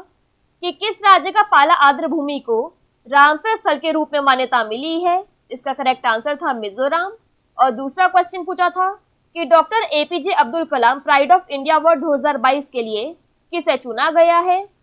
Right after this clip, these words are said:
इसका करेक्ट आंसर था रंजीत सिंह डिसाले। स्टार्ट करेंगे फर्स्ट क्वेश्चन, देख लो आज के सेशन के लिए। भारत का पहला स्वदेशी विमान भाग डैश हाल ही में भारतीय नौसेना को सौंपा गया है।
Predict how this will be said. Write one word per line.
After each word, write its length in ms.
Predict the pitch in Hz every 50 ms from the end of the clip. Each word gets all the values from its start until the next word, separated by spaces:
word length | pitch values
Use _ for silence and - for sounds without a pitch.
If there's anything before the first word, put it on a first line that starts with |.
| _ _ _
इसका 220 | 233 240 - 269 262
करेक्ट 320 | 269 277 247 247 247 -
आंसर 340 | 233 202 214 233 - 311 311
था 200 | 302 339 339 359 392 392 _ _ _ _ -
रंजीत 480 | 247 269 269 269 220 285 294 277 -
सिंह 280 | - - 240 262 339 427 440 _ _ _ _ 214
डिसाले। 520 | 285 294 285 - 262 226 208 202 190 - - _ _ _ _ _ _ _ _ _ -
स्टार्ट 420 | - - - 311 302 339 403 381
करेंगे 380 | - - 392 392 403 392 381 453
फर्स्ट 360 | 440 - 403 339 339 339 -
क्वेश्चन, 400 | - - 311 269 277 - - 349
देख 180 | 339 339 339 339
लो 80 | 349 330
आज 220 | 311 277 262 269
के 120 | - 330 330
सेशन 360 | - 320 277 277 - 320 302
के 140 | 254 277 233
लिए। 280 | 214 220 220 240 294 370 415 _ _ _ _ _ _ _ _ _ _ _ _ _ _ _ 254
भारत 360 | 330 320 302 330 359 381 381 -
का 80 | 427 427
पहला 260 | 427 415 415 415 427
स्वदेशी 480 | 415 - 359 285 247 285 302 294 - -
विमान 360 | 294 330 311 302 302 311 311
भाग 240 | 294 294 320 311 302 254
डैश 500 | 226 247 220 196 202 302 359 - - _ _ _ _ _ _ _
हाल 240 | - 320 330 349 359 381
ही 60 | 415
में 200 | 403 466 466 370
भारतीय 340 | 359 330 294 294 294 381 359
नौसेना 380 | 339 302 311 - 302 277 277
को 160 | 269 269 254
सौंपा 380 | 262 - 254 214 208 - 339 349
गया 280 | 330 339 339 339 339 330
है। 200 | 339 349 349 370